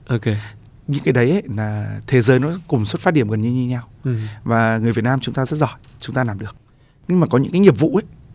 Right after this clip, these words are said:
Speaker 2: thì bản chất là thế giới nó chạy trước chúng ta một trăm năm. Ví dụ là nghiệp vụ về ngân hàng hay chứng khoán chẳng hạn.
Speaker 1: Rồi.
Speaker 2: Thị trường chứng khoán Việt Nam từ hai này mấy
Speaker 1: Mấy
Speaker 2: giờ.
Speaker 1: một. Ừ.
Speaker 2: Chứ còn thị trường chứng khoán thế giới <laughs> không biết từ năm bao nhiêu.
Speaker 1: Ừ.
Speaker 2: Thì rõ ràng là có những cái nghiệp vụ mình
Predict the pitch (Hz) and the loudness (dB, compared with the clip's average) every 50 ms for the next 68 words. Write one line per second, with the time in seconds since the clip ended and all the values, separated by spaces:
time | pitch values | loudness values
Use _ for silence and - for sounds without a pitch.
0 | - - - - 110 101 104 104 101 - - 214 220 - 135 110 101 98 101 104 | -20 -20 -6 -4 -4 -2 -2 -4 -6 -4 -6 -4 -2 -2 -2 -2 -2 -4 -6 -10
1 | 104 - 113 110 123 127 127 143 156 - 151 127 - 175 165 - 131 120 135 123 | -6 -6 -4 -2 0 -2 -2 -2 -2 -4 -4 -2 -2 -2 -2 -2 -4 -4 -4 -4
2 | 113 - - 127 120 127 127 120 - 139 156 170 - 143 - - 110 104 104 101 | -4 -2 -2 -2 -2 -2 -4 -6 -10 -16 -10 -6 -4 -4 -2 -2 -4 -4 -4 -6
3 | 104 113 - - - 110 104 107 107 110 110 120 127 135 135 131 117 107 104 107 | -6 -8 -10 -8 -6 -6 -6 -6 -8 -10 -6 -4 -4 -2 0 -2 -2 -2 -4 -6
4 | 110 110 - - 135 135 - 151 151 175 208 - 120 120 - 131 117 107 98 92 | -6 -8 -8 -10 -10 -2 0 0 0 0 -2 -4 -6 -6 -4 -2 -2 0 0 -2
5 | 90 92 - _ _ _ _ - - - 117 117 101 113 110 - 117 123 120 - | -2 -6 -8 _ _ _ _ -4 -2 0 0 0 0 -2 0 0 0 0 2 0
6 | 143 135 135 123 110 107 117 123 127 127 123 120 123 120 123 120 113 107 104 107 | 2 2 2 0 -2 -2 -2 0 0 0 -2 -2 -4 -4 -4 -6 -6 -6 -8 -10
7 | 107 104 110 110 110 113 127 170 202 190 123 120 165 165 139 123 113 - - - | -10 -8 -4 -2 -2 -2 -2 -4 -2 0 2 4 6 6 6 6 6 4 0 -6
8 | - - 113 107 98 101 110 - - - - 165 139 127 - - 120 - 131 117 | -8 -4 -2 -2 -2 -4 -8 -14 -14 -6 -2 0 0 0 -2 -2 2 2 2 2
9 | 127 131 113 - - 131 123 117 123 135 135 - - - 196 214 220 - 139 139 | 2 0 2 2 4 4 2 4 4 2 2 2 2 6 6 8 8 8 4 6
10 | 160 160 170 160 170 185 175 156 160 - - 151 127 120 117 143 147 - - 196 | 6 6 6 8 8 8 6 6 0 -8 -8 -6 -4 -2 -2 -2 0 2 4 4
11 | 185 147 131 - - 135 156 180 190 180 180 208 180 120 - - - 113 117 117 | 4 4 2 0 0 -2 -2 -2 -2 -2 2 2 2 2 2 -2 -2 0 -2 0
12 | 120 113 110 104 104 101 101 101 110 | 0 -2 -2 -2 -4 -6 -6 -8 -10